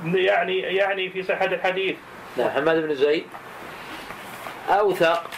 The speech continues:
Speaker 2: من حماد بن سلمة من حيث الصناعة الحديثية، وحماد بن سلمة أصلب في مواجهة أهل البدع والضلال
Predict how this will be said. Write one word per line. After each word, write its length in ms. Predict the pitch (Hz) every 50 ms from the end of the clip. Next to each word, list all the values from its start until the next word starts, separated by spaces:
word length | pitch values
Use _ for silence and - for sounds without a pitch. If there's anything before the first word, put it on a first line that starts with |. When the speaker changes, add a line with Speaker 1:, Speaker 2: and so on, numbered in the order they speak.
| - - 196
Speaker 2:
من 120 | 165 135
حماد 500 | - 170 165 170 170 180 175 170 156 160 156 143
بن 160 | 156 151 143
سلمة 500 | - - 170 151 143 127 123 123 135 139 - - - - - - - - - - - - - - - - - - - - - - - - - - - - - - - - - - -
من 100 | 135 131
حيث 200 | - 175 185 165
الصناعة 400 | 160 - - 165 165 180 170 165
الحديثية، 640 | 156 151 160 147 151 139 135 147 131 123 123 131 131 - - - - - - - - - - - - - - - - - - - - - - - - - - - - - - - - - - - - - - - - - - - - - - - - - -
وحماد 460 | - 135 131 160 165 190 214 208 196
بن 140 | 190 190 180
سلمة 580 | 165 - 202 196 190 180 170 165 165 165 165 160 - - - - - - - - - - - - - - - - - - - - - - - - - - - - - - - - - - - - - - - - - - - - - - - - - - - - - - - - - - -
أصلب 560 | 180 185 196 - 190 180 175 175 175 170 160 156 - -
في 500 | - - 160 156 156 151 147 143 143 - - - - - - - - - - - - - - - - - - - - -
مواجهة 600 | 170 160 170 180 185 180 165 - 156 160 156 151 -
أهل 160 | 160 156 156
البدع 400 | 156 156 151 170 170 165 147 127
والضلال 600 | 143 151 - 151 160 160 165 165 160 151 147 147